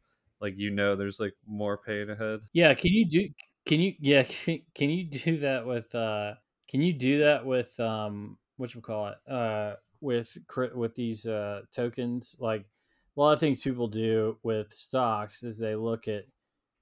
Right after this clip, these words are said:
Speaker 2: you know, there's a big sell-off, and so, um,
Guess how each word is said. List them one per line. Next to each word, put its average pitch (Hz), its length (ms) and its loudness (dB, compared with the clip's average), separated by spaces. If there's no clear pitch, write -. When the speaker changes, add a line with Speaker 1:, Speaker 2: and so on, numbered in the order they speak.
Speaker 2:
you 123 80 -6
know, 110 160 0
there's 107 180 -4
a 107 40 -12
big 113 220 -6
sell-off, 107 920 0
and 107 160 -6
so, 104 640 -4
um, 104 840 -6